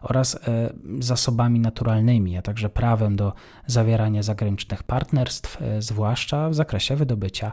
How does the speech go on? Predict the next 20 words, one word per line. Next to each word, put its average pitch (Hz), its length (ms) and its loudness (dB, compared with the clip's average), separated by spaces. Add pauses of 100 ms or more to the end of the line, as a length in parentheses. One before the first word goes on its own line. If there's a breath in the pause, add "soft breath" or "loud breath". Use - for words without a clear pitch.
(160 loud breath)
ropy 127 360 2
naftowej. - 520 -10 (320)
Bardzo 185 240 0
ważnym 135 300 2
wątkiem 113 520 -4 (240 loud breath)
jest 139 280 -4
również 143 460 0
fakt, 110 340 -4
że - 200 -4
obecny 127 440 0
rząd 131 220 0
Somalii, 113 800 -2 (120)
rząd 117 300 -2
centralny, 110 580 -2
toczy 139 540 -2 (100)
walkę, 120 680 -4
twardą 135 400 0
walkę, 113 380 -2
że 104 320 -4 (180)
Ash-Shabaab. - 760 -4